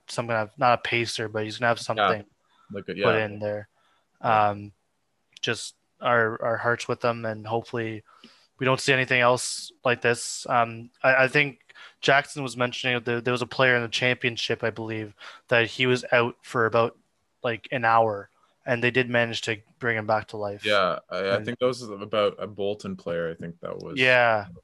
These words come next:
Speaker 2: Yeah.
Speaker 1: Yeah.
Speaker 2: He never played
Speaker 1: Sounds
Speaker 2: again.
Speaker 1: familiar.
Speaker 2: He was, I think, our age, like, about twenty-three. So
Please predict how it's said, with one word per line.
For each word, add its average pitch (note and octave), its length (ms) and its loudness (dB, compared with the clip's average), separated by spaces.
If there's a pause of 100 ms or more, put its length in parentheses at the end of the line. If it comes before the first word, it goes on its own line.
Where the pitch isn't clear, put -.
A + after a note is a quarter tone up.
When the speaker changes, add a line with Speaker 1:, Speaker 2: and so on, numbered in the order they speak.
(220)
Speaker 2:
Yeah. E2+ 220 -4 (260)
Speaker 1:
Yeah. A2+ 360 4
Speaker 2:
He A2+ 60 -16 (100)
never D3+ 140 2
played C3 280 4
Speaker 1:
Sounds A2+ 80 0 (200)
Speaker 2:
again. D2+ 120 -12
Speaker 1:
familiar. A2 500 -6
Speaker 2:
He G#2 200 -8
was, G#2+ 360 -6 (120)
I G2 60 -4
think, G2 200 -6
our G2 240 2
age, D#2+ 280 -4
like, E2 180 -10
about E2+ 260 -6
twenty-three. F2 580 -10
So E2+ 340 -6